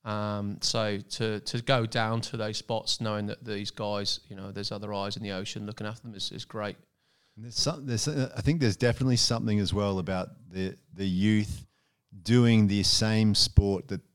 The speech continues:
Speaker 2: that their parents are doing, because
Speaker 1: Yeah.
Speaker 2: I think so often we might,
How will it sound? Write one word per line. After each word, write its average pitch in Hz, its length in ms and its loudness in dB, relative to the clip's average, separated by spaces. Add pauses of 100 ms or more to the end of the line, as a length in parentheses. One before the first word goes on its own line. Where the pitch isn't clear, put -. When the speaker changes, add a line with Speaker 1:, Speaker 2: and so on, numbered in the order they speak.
Speaker 2:
that 95 220 -6
their 98 140 -2
parents 95 460 4
are 98 60 -4
doing, 90 460 -2 (300)
because 110 260 2
Speaker 1:
Yeah. 107 80 2
Speaker 2:
I - 20 2
think 107 160 2
so 117 220 4
often 123 280 4
we 104 100 4
might, 101 360 2